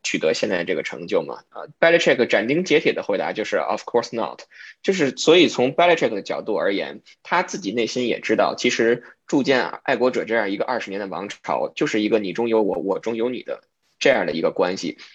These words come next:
Belichick 离开了 Tom Brady 这支球队，不可能走到现在。那 Tom Brady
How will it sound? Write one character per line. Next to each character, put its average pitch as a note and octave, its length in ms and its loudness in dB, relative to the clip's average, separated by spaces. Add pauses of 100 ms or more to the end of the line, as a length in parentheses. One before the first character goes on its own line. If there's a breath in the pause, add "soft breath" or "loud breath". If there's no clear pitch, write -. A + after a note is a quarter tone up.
(200 loud breath)
Belichick B2+ 540 4
离 F#2 160 -2
开 A#2+ 120 -2
了 A2 100 2
Tom B2 240 -4
Brady B2+ 380 -4 (200)
这 G#2+ 160 2
支 G#2+ 120 -2
球 F2 220 -2
队， E2+ 320 -4
不 - 80 -4
可 - 140 -6
能 E2 200 -4
走 E2+ 140 2
到 E2 100 2
现 F#2+ 220 0
在。 - 200 0 (280 loud breath)
那 B2 120 2
Tom C#3+ 300 0
Brady D#3 480 2